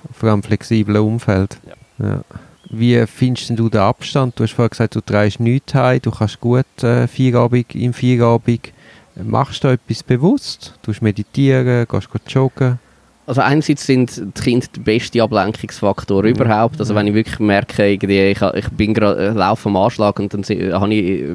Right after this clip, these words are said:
Speaker 2: betreue Kinder irgendwie den ganzen Tag, die lassen es gar nicht zu. Und zwar zu Recht, dass ich quasi mit denen irgendwie zu sehr mit, mit dem, mit dem Beruf auseinandersetze.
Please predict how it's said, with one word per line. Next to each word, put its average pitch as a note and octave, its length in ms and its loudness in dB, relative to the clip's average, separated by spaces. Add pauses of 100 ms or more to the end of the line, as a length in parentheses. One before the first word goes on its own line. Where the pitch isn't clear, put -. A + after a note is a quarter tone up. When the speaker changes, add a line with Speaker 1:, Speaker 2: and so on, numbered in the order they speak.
(100)
Speaker 2:
betreue G#2 320 0
Kinder B2+ 380 0
irgendwie A#2 220 0
den A2+ 100 2
ganzen A2 400 0
Tag, G#2 260 0 (360)
die A2 80 4
lassen A2 240 2
es - 140 -8
gar G#2+ 200 0
nicht G2+ 380 -4
zu. A#2 280 2 (680)
Und A2+ 140 -4
zwar A2 220 0
zu G#2 140 0
Recht, G2+ 600 -4
dass G#2 120 -4
ich G#2 160 2
quasi G2+ 260 0
mit F#2+ 220 0
denen F#2 180 0
irgendwie F#2+ 320 0 (220)
zu A2+ 120 0
sehr F#2+ 220 2
mit, F#2+ 240 0
mit G#2+ 180 0
dem, F#2+ 220 0
mit F#2+ 140 -2
dem G2 100 -2
Beruf F#2 300 0
auseinandersetze. F2+ 680 -2